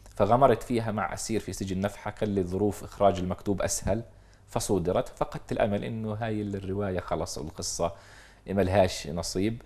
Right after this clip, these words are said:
وكان المفروض أنا كتابي اللي يصدر كتاب آخر مش البوسطة، كتاب يتحدث عن الأطفال المعتقلين في سجون ال-، الاحتلال. في زيارة لصديقي لقيت بكل في لك إشي عندي، أنا طبعت جزء كبير منه هيو موجود، بقول له شو؟ قال لي البوسطة.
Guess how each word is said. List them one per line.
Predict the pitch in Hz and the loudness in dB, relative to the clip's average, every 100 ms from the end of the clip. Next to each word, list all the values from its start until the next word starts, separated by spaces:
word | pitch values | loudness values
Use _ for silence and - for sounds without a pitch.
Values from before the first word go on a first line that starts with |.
| - - - - | -18 -20 -14 0
وكان | - 120 | 10 10
المفروض | 117 110 123 117 | 10 4 6 8
أنا | 113 110 | 8 6
كتابي | - 120 110 107 | 6 8 10 8
اللي | 107 104 | 4 4
يصدر | 113 104 101 | 2 0 -2
كتاب | - - 101 | 0 4 4
آخر | - 92 - 90 | 4 2 0 -6
مش | 95 | -6
البوسطة، | 82 80 80 - 101 | -6 -6 -6 -8 -12
كتاب | - 104 92 | -6 -4 -2
يتحدث | 90 - 90 85 - | -4 -6 -6 -6 -6
عن | 90 | -6
الأطفال | - - 92 85 | -8 -6 -2 -2
المعتقلين | 82 80 78 - 90 76 | -2 -6 -8 -8 -6 -6
في | 73 - | -8 -10
سجون | 82 80 | -10 -10
ال-، | 90 80 | -10 -10
الاحتلال. | 80 - - 82 82 98 117 - - - - - - | -12 -14 -14 -10 -6 -6 -8 -16 -20 -20 -20 -20 -20
في | - 123 | 0 4
زيارة | 117 147 160 143 | 8 12 12 12
لصديقي | 135 - 135 147 - 123 | 10 6 6 6 6 6
لقيت | 117 151 127 | 8 6 6
بكل | - - 143 123 | 4 2 4 4
في | 135 135 | 4 4
لك | 123 - | 4 4
إشي | - 107 | 0 0
عندي، | 123 95 87 | 2 2 2
أنا | 95 | 2
طبعت | 104 110 104 | 4 6 4
جزء | 104 - | 0 -4
كبير | - 110 104 | -4 0 2
منه | 107 101 | 2 2
هيو | 107 104 | 2 2
موجود، | 104 95 90 | 2 0 0
بقول | 107 - | -2 -2
له | 135 | -2
شو؟ | - | -2
قال | 110 147 | -2 -2
لي | 147 | -4
البوسطة. | 156 139 - | -4 -4 -6